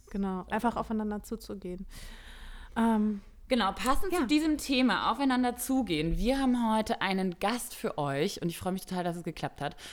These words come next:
Speaker 2: Und zwar die Julia von der Initiative Unteilbar. Die haben mich angeschrieben, sind eine Initiative für Solidarität statt Ausgrenzung und eine tolerante Gesellschaft. Julia, ich freue mich voll, dass du da bist.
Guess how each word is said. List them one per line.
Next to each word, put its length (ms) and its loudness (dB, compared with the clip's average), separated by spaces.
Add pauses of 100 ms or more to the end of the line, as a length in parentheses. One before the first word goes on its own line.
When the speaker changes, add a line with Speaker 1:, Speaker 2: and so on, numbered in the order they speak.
(120)
Speaker 2:
Und 140 -4
zwar 220 4
die 120 2
Julia 360 4
von 140 0
der 100 2
Initiative 760 0
Unteilbar. 880 0
Die 160 -2
haben 140 0
mich 200 -2
angeschrieben, 720 -2
sind 300 -2
eine 220 0
Initiative 680 -6
für 360 -2 (480)
Solidarität 840 6
statt 300 -2
Ausgrenzung 920 2 (800)
und 140 -2
eine 200 2
tolerante 580 -2
Gesellschaft. 440 -4
Julia, 220 2
ich 100 -8
freue 180 2
mich 120 4
voll, 140 2
dass 120 0
du 80 -4
da 220 4
bist. 160 0